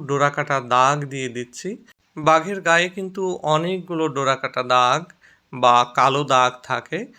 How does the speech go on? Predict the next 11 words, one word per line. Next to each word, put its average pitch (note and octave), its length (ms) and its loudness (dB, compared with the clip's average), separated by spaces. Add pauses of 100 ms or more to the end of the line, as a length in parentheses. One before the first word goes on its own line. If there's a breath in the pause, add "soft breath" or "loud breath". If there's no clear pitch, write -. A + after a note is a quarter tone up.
(400 soft breath)
আহ, B2 340 6
যে B2+ 160 0
দাগগুলো B2+ 560 -2
আমরা B2 280 0 (720)
ডোরা C3 300 0
দাগ A#2+ 240 2 (180)
বলে A#2+ 220 -6
থাকি B2+ 400 -12
বা C3+ 220 -4 (600 loud breath)
ডোরা A#2+ 260 -4
কাটা। B2+ 380 -2